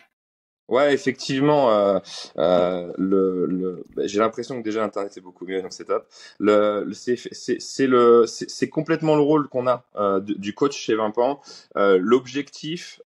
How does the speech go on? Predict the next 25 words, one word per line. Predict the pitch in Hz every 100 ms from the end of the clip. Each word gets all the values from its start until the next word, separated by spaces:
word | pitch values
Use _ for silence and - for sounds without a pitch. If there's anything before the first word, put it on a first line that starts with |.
| _ _
ça | - 120
va, | 113 110 _ -
ça | - 120
va | 120
être, | 123 - 127
euh, | 113 110 - - _
euh, | 107 107 104 101 101 101
d'être | 98 120 123
là | 151 143
pour | 139 127
épauler, | 123 127 131 160 190 _
de, | 110 101 135 135 135 123 - _ _
d'être | 107 151 147
le | 160
lien | 156 156 175 175 _ _
finalement | - 123 127 139 151 151
entre, | - 110 - 135
euh, | 139 143 123 110 104 - - -
euh, | 101
la | 104 117
vision | 139 147 160 160
qu'on | 135
a | 135
du | 135
projet | - 139 131 160